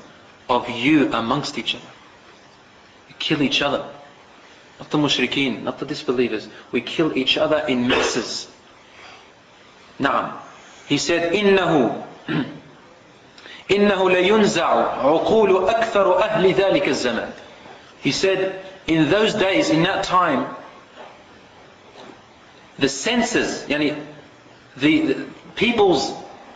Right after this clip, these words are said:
the, the, the sanity," he said, "sanity will be lost from the minds of most people those days." People will be insane, he said.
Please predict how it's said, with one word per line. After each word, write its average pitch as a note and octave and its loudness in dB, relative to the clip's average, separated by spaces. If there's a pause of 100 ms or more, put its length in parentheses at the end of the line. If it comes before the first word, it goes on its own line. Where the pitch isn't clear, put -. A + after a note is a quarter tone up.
(460)
the, D3+ 2
the, D3 0 (120)
the D3+ 2
sanity," A3 -4 (440)
he D3 -4
said, C3 -4 (140)
"sanity A3+ -4 (380)
will D#3+ 4
be F3 2
lost G3+ 2
from F3 2
the F3 2
minds A3 2
of F#3 0
most G#3 0
people D#3 0
those A2+ -2
days." - -4 (460)
People A3+ 0
will F#3+ 4
be G#3 2
insane, F3+ -2
he B2+ -2
said. A2+ -2